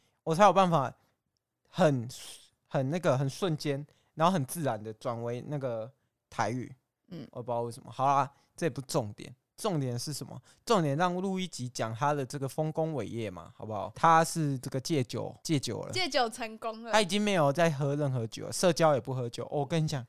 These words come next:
Speaker 1: 社交真的其实有时候蛮累的。
Speaker 2: 我是人间清醒派的。
Speaker 1: 你这个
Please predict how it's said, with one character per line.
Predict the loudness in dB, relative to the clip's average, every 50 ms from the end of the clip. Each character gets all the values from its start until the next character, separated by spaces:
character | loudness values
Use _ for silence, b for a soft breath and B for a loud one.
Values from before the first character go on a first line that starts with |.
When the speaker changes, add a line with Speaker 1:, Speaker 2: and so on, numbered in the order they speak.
| _ _ _ _ _ _ _ _ _ _
Speaker 1:
社 | -2 0 0
交 | 0 2 2 2 2
真 | 2 0 -2 -2 -4
的 | -6
其 | -10 -8 -6
实 | -6 -6
有 | -6 -8
时 | -8 -8
候 | -8
蛮 | -6 -6 -8 -8 -8
累 | -8 -8 -8 -8
的。 | -8 -6
Speaker 2:
我 | -6 -6
是 | -4 -4 -4 -2
人 | -2 -2 -2 -2 -4
间 | -2 -2 -2 -2 -2
清 | -4 -6 -6 -4 -6 -6
醒 | -8 -8 -10 -12 -14 _
派 | -8 -6 -6 -6 -6 -10
的。 | -14 -18 -20 -8
Speaker 1:
你 | -4 -4 -2
这 | 0 4
个 | 4 4 4 4 2